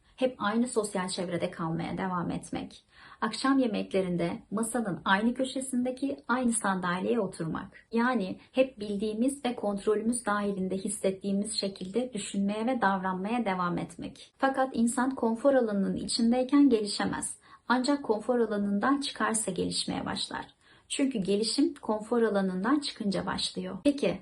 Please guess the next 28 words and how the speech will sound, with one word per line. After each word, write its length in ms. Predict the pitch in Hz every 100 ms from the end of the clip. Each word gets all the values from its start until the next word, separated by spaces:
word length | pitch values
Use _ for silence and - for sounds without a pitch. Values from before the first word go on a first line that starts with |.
| - _ 220
Ramazan 400 | 220 233 277 254
ayı 200 | 185 190
bizi 200 | 202 208
konfor 380 | 202 208 254
alanımızdan 840 | 233 202 190 180 175 - 254 339 - 208
nasıl 300 | 214 - 175
çıkarıyor? 580 | - - 180 180 185 196 -
Konfor 360 | - 240 233 302
alanından 560 | 285 247 226 226 226
çıkabilmek 600 | 226 - 233 233 240 277
için 320 | - - 190 -
öncelikle 500 | 226 226 254 277 240
güvende 420 | 214 214 208 226
hissettiğimiz 680 | 262 233 - 190 180 185 -
alanlardan 680 | 208 202 196 180 180 180 175
çıkmaya 520 | - 247 - 262 294
kararlı 460 | - 220 208 208 196
olmak 360 | 180 170 170 -
gerekiyor. 480 | - - - - - - - - -
Yani 480 | 262 262 202 269
sağlam 540 | 269 - 226 220 214 226
bir 60 |
niyet 320 | 240 214 214 196
ihtiyacı 560 | 175 - 170 165 180
söz 200 | - -
konusu. 500 | - - - - - - -
Ramazana 540 | 226 226 240 254 285 285
da 200 | 220